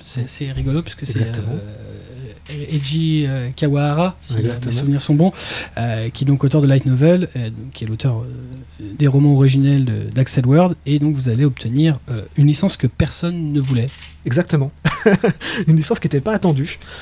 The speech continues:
Speaker 2: euh,
Speaker 1: Effectivement.
Speaker 2: qui était Sword Art Online. Donc, euh, on a fait en plus quelque chose d'assez original à l'époque parce que, euh, on avait fait une projection cinéma pour le premier épisode avant le Japon.
Speaker 1: Et la moitié du deuxième aussi.
Speaker 2: Et la moitié du deuxième.
Speaker 1: Mhm.
Speaker 2: Et en fait,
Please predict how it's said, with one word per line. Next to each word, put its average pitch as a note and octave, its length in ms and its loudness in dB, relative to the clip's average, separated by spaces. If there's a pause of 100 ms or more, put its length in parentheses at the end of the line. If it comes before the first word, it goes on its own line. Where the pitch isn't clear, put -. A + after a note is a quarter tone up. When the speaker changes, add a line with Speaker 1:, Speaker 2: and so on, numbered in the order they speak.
(220)
Speaker 2:
euh, B2 600 -2
Speaker 1:
Effectivement. B2 400 -4
Speaker 2:
qui - 160 -4
était D#3 220 0
Sword D3+ 280 -4
Art E3+ 160 -4
Online. A#2+ 440 0 (520)
Donc, B2+ 360 -2
euh, B2+ 420 0 (260)
on D3+ 140 4
a D#3+ 80 4
fait G3+ 160 2
en F#3+ 80 2
plus F#3 160 -2
quelque D3+ 120 2
chose E3 100 2
d'assez E3+ 200 2
original D#3+ 320 4
à C#3+ 60 4
l'époque F3+ 280 2
parce C#3 140 -2
que, - 140 -6
euh, A#2+ 220 0 (120)
on B2 80 0
avait B2+ 120 4
fait F#3 120 2
une D#3+ 80 4
projection D3+ 380 2
cinéma C#3+ 360 2 (600)
pour D3+ 160 0
le D3+ 60 2
premier D#3+ 260 4
épisode D3+ 420 0
avant F3 200 2
le F#3 60 4
Japon. D3+ 220 0 (160)
Speaker 1:
Et E3 60 -2
la D#3 100 4
moitié D#3+ 220 0
du D#3+ 100 2
deuxième D#3+ 380 2
aussi. D#3+ 240 -2
Speaker 2:
Et D3 40 6
la D#3+ 120 6
moitié D#3+ 220 2
du D#3+ 100 4
deuxième. C3 340 2
Speaker 1:
Mhm. A2+ 60 -4 (460)
Speaker 2:
Et C3+ 120 2
en C3+ 60 0
fait, - 260 0